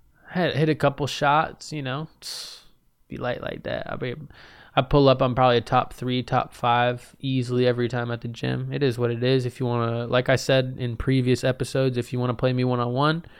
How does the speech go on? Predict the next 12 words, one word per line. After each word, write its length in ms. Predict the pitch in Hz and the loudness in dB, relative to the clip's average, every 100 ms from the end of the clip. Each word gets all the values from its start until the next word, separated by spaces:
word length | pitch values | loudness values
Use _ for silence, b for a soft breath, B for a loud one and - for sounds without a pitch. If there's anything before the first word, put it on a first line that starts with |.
| b b b b | b b b b
um, 280 | 131 113 117 | -2 0 0
fifty 320 | 117 135 135 | -2 -4 0
dollars, 720 | 131 127 139 165 175 - - - - | 4 6 6 4 0 -6 -16 -18 -6
um, 260 | 120 117 117 | -2 -2 -2
to 160 | - | 0
eleven, 500 | 127 117 123 143 147 | 2 6 4 4 0
ones 240 | 127 131 123 | 0 0 0
and 160 | 123 | -2
twos. 760 | 110 - 143 147 156 151 - - _ _ _ _ _ _ _ _ _ _ - - | -4 -2 2 2 2 -2 -8 -16 _ _ _ _ _ _ _ _ _ _ -20 -8
Um, 680 | 117 113 113 113 107 113 | -4 -2 0 -2 -4 -6
and 200 | 120 113 | -6 -4
it's, 520 | 113 113 - - - | -2 -4 -6 -14 -16